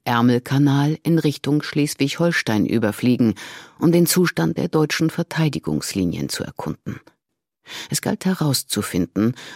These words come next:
ob die Deutschen ihren in letzter Minute geplanten Bau des sogenannten Friesenwalls inzwischen womöglich wieder aufgegeben hatten.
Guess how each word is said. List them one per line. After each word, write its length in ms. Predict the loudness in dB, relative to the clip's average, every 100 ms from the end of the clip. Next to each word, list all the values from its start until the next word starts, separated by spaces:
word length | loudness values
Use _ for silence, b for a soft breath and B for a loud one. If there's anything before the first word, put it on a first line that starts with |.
| B
ob 140 | -2 2
die 120 | 4
Deutschen 480 | 4 4 4 2 4
ihren 460 | 4 4 4 4
in 180 | 2 0
letzter 400 | 0 0 0 2
Minute 480 | 4 6 4 2 -2
geplanten 680 | -2 0 0 2 0 0 2
Bau 240 | 2 2
des 220 | 2 0
sogenannten 640 | 2 4 4 2 -2 -2 -2
Friesenwalls 880 | 0 2 4 2 2 2 2 0 -4 B B B
inzwischen 580 | -4 -2 -2 0 0 0
womöglich 640 | 2 4 2 2 -4 -2
wieder 280 | -2 -2 -2
aufgegeben 760 | -4 -4 -10 -6 -6 -6 -8 -8
hatten. 340 | -12 -12